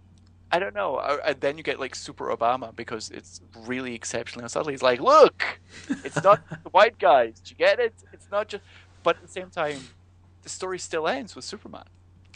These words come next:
Speaker 2: Well, see, and that's it. I think that's, that's the part that always undercuts him is
Speaker 1: Or even before you get there,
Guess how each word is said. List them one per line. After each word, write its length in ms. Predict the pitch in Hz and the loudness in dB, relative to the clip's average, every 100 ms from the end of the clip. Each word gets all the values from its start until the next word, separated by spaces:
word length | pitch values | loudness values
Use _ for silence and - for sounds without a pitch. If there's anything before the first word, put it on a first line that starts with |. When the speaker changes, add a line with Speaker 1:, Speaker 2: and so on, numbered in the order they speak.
| - | 6
Speaker 2:
Well, 140 | 139 | 6
see, 160 | 139 135 | 8 6
and 120 | 120 | 6
that's 200 | 110 - | 2 2
it. 260 | 107 - _ | 0 0 _
I 120 | - 98 | -10 -4
think 180 | 104 | -2
that's, 320 | 95 90 - - | -2 -4 -4 -6
that's 340 | 85 85 - | -4 -4 -8
the 140 | - | -12
part 280 | 87 - 78 | -8 -6 -8
that 120 | 82 80 | -10 -12
always 340 | 80 95 90 87 | -4 -2 -2 -4
undercuts 520 | 80 80 - 104 - | -4 -6 -4 -6 -6
him 220 | - - - | -12 -16 -10
is 320 | 87 80 - - - - - - - - - - 170 | -6 -6 -8 -12 -20 -20 -20 -20 -20 -20 -10 -4 2
Speaker 1:
Or 140 | 190 | 4
even 260 | 214 214 208 | 2 -8 -12
before 300 | 180 - 170 | -12 -6 -6
you 120 | 151 | -4
get 240 | 180 233 | -4 -6
there, 180 | 143 117 | -8 -12